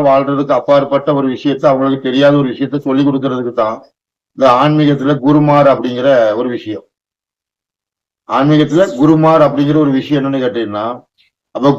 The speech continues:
குருக்கு ஒரு நீதி, சிஷியர்களுக்கு ஒரு நீதி அல்ல. ஒரு குருவுக்கு என்ன உண்டோ அதே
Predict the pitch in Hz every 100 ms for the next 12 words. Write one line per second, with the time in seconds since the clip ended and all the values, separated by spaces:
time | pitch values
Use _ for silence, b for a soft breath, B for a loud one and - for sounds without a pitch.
0 | 123 165 196 170 175 156 156 160 151 196
1 | - _ _ _ _ _ _ - 165 170
2 | 196 180 165 147 151 139 139 135 131 104
3 | 95 - _ _ _ _ _ _ - 110
4 | 117 113 143 165 151 147 147 147 131 -
5 | 151 120